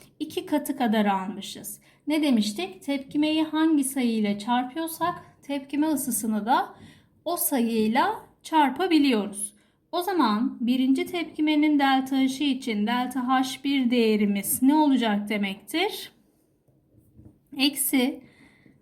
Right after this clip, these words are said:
bin otuz altı çarpı iki dediğimizde eksi iki bin yetmiş iki kilojoule değerindedir.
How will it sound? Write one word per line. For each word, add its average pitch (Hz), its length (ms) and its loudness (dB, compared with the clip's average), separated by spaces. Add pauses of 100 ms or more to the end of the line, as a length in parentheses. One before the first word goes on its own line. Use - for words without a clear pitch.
(100)
bin 269 160 4
otuz 277 360 0
altı 269 560 2
çarpı 254 680 -2 (320)
iki 262 300 -2
dediğimizde 208 720 2
eksi 262 560 -4
iki 254 240 -6
bin 220 140 0
yetmiş 262 520 -2
iki 285 260 -4
kilojoule 240 720 2 (1800)
değerindedir. 220 720 2